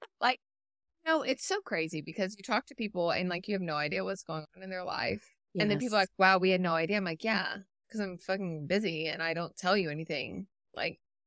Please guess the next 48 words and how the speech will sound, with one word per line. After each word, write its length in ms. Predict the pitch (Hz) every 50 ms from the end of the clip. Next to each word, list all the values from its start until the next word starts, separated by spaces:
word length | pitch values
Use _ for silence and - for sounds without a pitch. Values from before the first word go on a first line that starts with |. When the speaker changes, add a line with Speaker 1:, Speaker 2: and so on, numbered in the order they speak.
| _ _ _ _ _ _ _ _ _ _ _ _ _
Speaker 1:
someone 260 | - - 320 403 523 480
said 140 | - 214 196
to 60 | 196
me 80 | 175
a 40 | 165
long 140 | 156 156 165
time 200 | - 190 160 160
ago, 120 | 156 151 147
like, 120 | 151 156
"The 80 | - 165
more 260 | 170 160 156 160 170
you 140 | 175 175 175
put 180 | - 190 -
your 120 | - 160 165
life 180 | 160 160 160
out 220 | - 127 156 156 -
there, 100 | 170 165
the 100 | 160 160
more 200 | 160 156 151 156
you 140 | 156 151 151
invite 340 | 151 151 143 143 143 - -
scrutiny 500 | - - - 165 151 175 190 175 170 175
in." 320 | 175 180 185 196 196 202
And 540 | - - - - 170 165 160 160 156 151 139
after 360 | - - 175 185 - - 226 214
my 140 | 202 170 175
whole 520 | 196 190 170 160 156 151 151 147 147 160 - _ _ _ _ _ _ - 185
divorce 440 | - 175 160 170 160 165 185 -
situation, 640 | - - 208 208 - 269 247 214 214 240 - - - _ _ _ _ _ _ _ _ 220
Speaker 2:
Mm-hmm. 300 | 214 196 196 180 180 185
Speaker 1:
it's 140 | 185 -
in 80 | 240 233
a 60 | 214 190
real 260 | 170 180 185 185 190
big 260 | 175 180 175 - -
spike 720 | - - - - - _ _ _ _ _ _ - - - _ _
for 140 | - 240
a 60 | 233 226
while. 560 | 233 220 220 214 214 214 220 220 226 226 240
Speaker 2:
Yeah. 200 | - - - -
Speaker 1:
And 160 | - 170 202
then 100 | 233 226
covid 360 | 226 - - 180 180 170 160 185
hit 200 | 220 180 156 107
and 80 | 180 185
I 40 |
was 80 | 175 175
like, 180 | 175 160 147